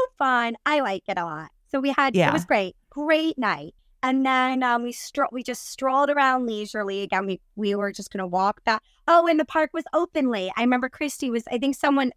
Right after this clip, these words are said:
Speaker 1: maybe Christy was talking about that too. It closed at twelve. So we were not rushed. We were, like, just strolling out. We got some sweets at the Main Street Confectionery. And this was a really cute dad moment.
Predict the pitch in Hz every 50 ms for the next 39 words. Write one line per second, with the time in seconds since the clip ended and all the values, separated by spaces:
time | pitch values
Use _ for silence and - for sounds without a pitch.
0 | - 254 262 247 214 247 - - 262 233 - 285 269 262 - - - 247 - -
1 | 233 226 220 214 214 - 214 208 - - - - 247 247 269 262 _ _ _ _
2 | _ _ - 277 - - - 311 285 285 254 - 311 294 - - - 320 302 247
3 | 214 - - _ - 269 240 254 240 226 226 208 208 208 214 214 226 254 330 320
4 | - 262 262 240 226 226 226 226 - - - - - - - - 202 214 220 220
5 | 220 220 214 202 190 190 - _ _ _ _ _ _ - - 247 226 - - -
6 | - 269 269 269 285 302 285 269 262 247 208 233 233 - 233 220 233 - - -
7 | 285 277 - - - 269 262 254 247 - - - 240 - 247 233 233 233 226 226
8 | 233 233 - - 247 240 - - 247 226 - 226 214 - - 240 220 220 202 214
9 | 240 262 262 - 320 294 311 320 285 262 262 254 254 247 - - - 247 214 196
10 | - 240 220 208 208 220 220 202 190 190 190 190 180 180